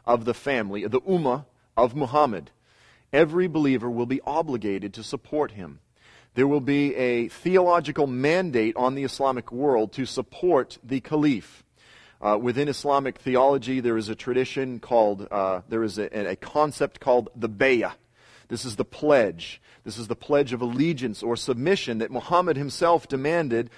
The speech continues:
that all of his followers make. They would make this pledge of allegiance. And then there is a tradition that says that when there is a caliph, that every Muslim is obligated to make the bay'ah, make the pledge of allegiance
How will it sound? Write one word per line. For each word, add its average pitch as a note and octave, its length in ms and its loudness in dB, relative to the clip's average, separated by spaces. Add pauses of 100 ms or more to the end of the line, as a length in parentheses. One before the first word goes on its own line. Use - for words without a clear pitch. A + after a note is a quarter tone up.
(140)
that A#2+ 120 4
all C3+ 180 6
of C3 60 2
his A#2+ 160 -10
followers B2+ 560 0
make. G2+ 320 -6
They A2 120 2
would G#2+ 120 -2
make C3+ 320 0
this C3 200 -4
pledge A#2+ 440 0
of G2+ 100 -6
allegiance. G2 720 -8 (460)
And A2+ 120 -4
then B2 120 2
there C3+ 140 0
is B2 120 -4
a C3 60 -6
tradition A#2+ 420 -4
that C3+ 140 -8
says A#2+ 400 0
that A#2 160 0
when A#2+ 180 -4
there A#2 140 -2
is A2 160 -6
a A2 100 0
caliph, E3 680 -2 (240)
that - 200 -6
every E3 320 4
Muslim D3 460 -2
is D#3 220 -2 (100)
obligated C3 800 0
to - 100 -6
make E3 380 -2
the C#3 160 2
bay'ah, D3 420 4
make A#2+ 220 -2
the - 80 -8
pledge B2+ 640 0
of A2 100 -4
allegiance C3+ 680 -4